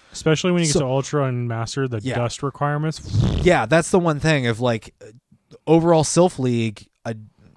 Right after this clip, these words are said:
Speaker 2: personally, keep it within Great League because Ultra and Master starts to get really expensive and starts to isolate a ton of players.
Speaker 1: Mm-hmm.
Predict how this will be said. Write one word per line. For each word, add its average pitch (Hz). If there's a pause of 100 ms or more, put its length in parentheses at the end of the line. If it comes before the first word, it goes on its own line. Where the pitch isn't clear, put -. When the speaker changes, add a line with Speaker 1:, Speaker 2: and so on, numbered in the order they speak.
(720)
Speaker 2:
personally, 220
keep 185
it 175
within 160
Great 156
League 110
because 123
Ultra 139
and 156
Master 180
starts -
to -
get 110
really 151
expensive 151 (240)
and 110
starts 131
to 131
isolate 123
a 113
ton 123
of 104
players. -
Speaker 1:
Mm-hmm. 104